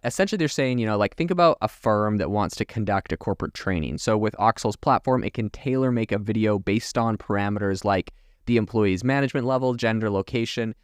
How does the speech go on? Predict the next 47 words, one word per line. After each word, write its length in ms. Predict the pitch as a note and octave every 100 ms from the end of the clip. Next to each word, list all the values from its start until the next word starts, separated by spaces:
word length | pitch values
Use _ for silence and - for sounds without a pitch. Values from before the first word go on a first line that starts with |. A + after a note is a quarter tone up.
| _
I 60 | D#3+
think 100 | F3
what's 140 | E3+
even 200 | G#3 D3+
more 220 | G#2+ A2+
interesting 460 | A#2 - - A#2 A2
is 180 | G#2 G2+
the 100 | G#2
video's 560 | G2 G#2 G#2 G2+ G2+
capability 680 | - - A#2+ G2+ G#2 G2+ G2
to, 380 | - - G2+ F#2+ _ _ _ -
um, 500 | G2 F#2+ F#2 F#2 F#2 _ _ -
you 100 | G#2+
know, 180 | F#2 -
automatically 800 | G2+ A2 A2 G2+ F#2+ G#2 - A2 -
A 140 | G2
B 120 | G2+ G#2
test 360 | - G#2+ -
its 100 | A#2+ -
own 180 | G2+ A#2
performance. 920 | A2 - - G2+ A2+ A1+ - - - _ -
So 180 | - B2+
for 140 | A#2 A#2
instance, 340 | B2+ B2 A#2+
an 80 | A#2
employee, 640 | G#2+ - A#2 A2 G#2+ G#2 - -
you 100 | G#2
know, 180 | F2 -
if 100 | G2
an 100 | G2+
employee 340 | F#2+ G#2+ G2+
starts 280 | - G2 -
losing 260 | G#2 G2+ F2
interest 360 | G2 G#2 -
in 80 | G2
a 60 | F#2+
video, 420 | A#2+ C3+ B2+ A#2+
the 160 | A2+ G2+
A 60 | G2+
I 140 | G2
could 400 | - A2 G2 F#2+ _ _ -
s-, 260 | - - -
like, 180 | F#2+ C#2+
really 180 | A#2+ G#2+
quickly 240 | - A2 G#2
come 240 | G#2+ G#2
in, 240 | A2+ A2+